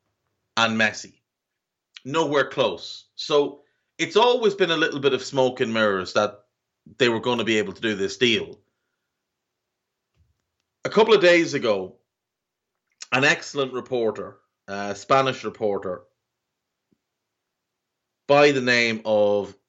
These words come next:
uh, J Felix Diaz, he said there were severe con-, uh,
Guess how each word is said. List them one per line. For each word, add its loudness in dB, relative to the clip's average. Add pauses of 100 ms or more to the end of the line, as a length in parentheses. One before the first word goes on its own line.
(120)
uh, -2
J 4
Felix -2
Diaz, -4 (1400)
he 2
said 2
there -2
were -6
severe 0
con-, -4
uh, 0